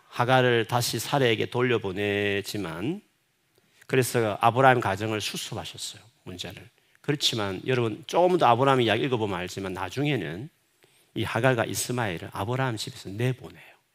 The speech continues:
하나님이 사례에게 주신 이삭이라는 이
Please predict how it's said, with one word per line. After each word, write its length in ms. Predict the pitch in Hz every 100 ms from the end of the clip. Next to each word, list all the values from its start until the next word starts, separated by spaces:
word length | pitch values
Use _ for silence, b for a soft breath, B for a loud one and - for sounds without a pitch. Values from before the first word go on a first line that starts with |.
| _ _ _ _ _ _ _ _ _ _ _ _ _ _ _ _ _ _ _ _ _ _ b b b b b b b b b _ _
하나님이 580 | - 220 208 190 175 160 - -
사례에게 420 | - 190 175 156 127
주신 400 | 127 - 139 -
이삭이라는 1120 | 127 - 170 165 156 147 127 117 107 104 -
이 220 | 113 117